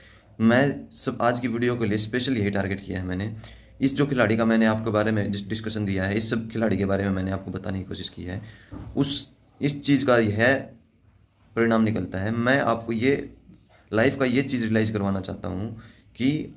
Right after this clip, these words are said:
अपने आप को कभी भी कमज़ोर मत महसूस कीजिए। कमज़ोर आप मेंटली हैं, आप फिजिकली नहीं कमज़ोर हैं दोस्तों। अपने आप को स्ट्रॉन्ग बनाइए, हर मुसीबत से टैकल करने के लिए कोशिश कीजिए। आप देखना ज़रूर एक दिन कामयाब होंगे। मोटिवेशन,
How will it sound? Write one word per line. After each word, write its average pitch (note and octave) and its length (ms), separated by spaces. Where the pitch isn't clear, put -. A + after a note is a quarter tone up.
अपने A#2 420
आप G#2+ 240
को B2+ 100
कभी A2 380
भी G#2+ 200
कमज़ोर A#2 420
मत A2+ 160
महसूस G2+ 360
कीजिए। F#2+ 480
कमज़ोर A2+ 500
आप A#2+ 380
मेंटली A#2+ 440
हैं, A#2+ 240
आप G#2+ 220
फिजिकली A#2+ 400
नहीं C3+ 160
कमज़ोर F#2+ 340
हैं F2+ 200
दोस्तों। F#2 380
अपने C3 200
आप C3 180
को C3+ 60
स्ट्रॉन्ग C3+ 400
बनाइए, B2+ 280
हर A2+ 180
मुसीबत C3 340
से B2+ 100
टैकल A2+ 280
करने A#2 240
के A2 80
लिए A2 160
कोशिश A2 240
कीजिए। G2+ 400
आप G#2+ 160
देखना A#2+ 260
ज़रूर A#2 320
एक G#2 120
दिन G#2 80
कामयाब F2+ 380
होंगे। F2 260
मोटिवेशन, F3 580